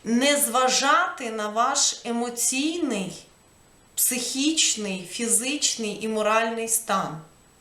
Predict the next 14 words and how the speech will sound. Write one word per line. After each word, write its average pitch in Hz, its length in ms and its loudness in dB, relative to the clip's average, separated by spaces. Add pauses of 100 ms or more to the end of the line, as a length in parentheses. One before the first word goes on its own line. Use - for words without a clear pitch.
(400)
Ви 254 240 2
лише 330 380 0
згодом 240 840 -2
отримали 233 600 0
розуміння, 220 760 -4
що 220 640 0
даній 226 640 0
людині 233 680 -4
все - 360 0
одно 226 760 -4 (460)
на 214 160 2
те, 302 260 0
в 311 80 0
якому 240 500 -2